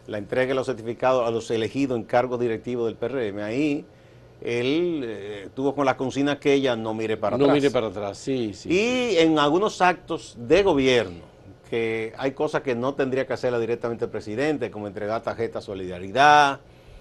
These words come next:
Speaker 1: los cheques de mil quinientos pesos, hay gente que aprovecha y ahí lanza su corito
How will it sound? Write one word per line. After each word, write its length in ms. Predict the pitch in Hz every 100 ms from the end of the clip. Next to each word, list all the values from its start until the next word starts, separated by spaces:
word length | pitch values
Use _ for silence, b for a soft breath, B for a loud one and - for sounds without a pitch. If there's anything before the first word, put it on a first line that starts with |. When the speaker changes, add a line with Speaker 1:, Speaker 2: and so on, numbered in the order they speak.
| b -
Speaker 1:
los 200 | 113 101
cheques 380 | - 123 - 113
de 80 | 104
mil 160 | 107
quinientos 340 | 104 104 107 120
pesos, 440 | 165 160 143 156 - b b -
hay 160 | 147
gente 300 | 156 160 151
que 140 | 151 151
aprovecha 800 | 151 185 185 180 156 - 151 151 - - -
y 140 | 147 185
ahí 540 | 180 147 147 156 -
lanza 420 | 120 120 127 127
su 240 | 113 127 101
corito 540 | 113 151 214 - 101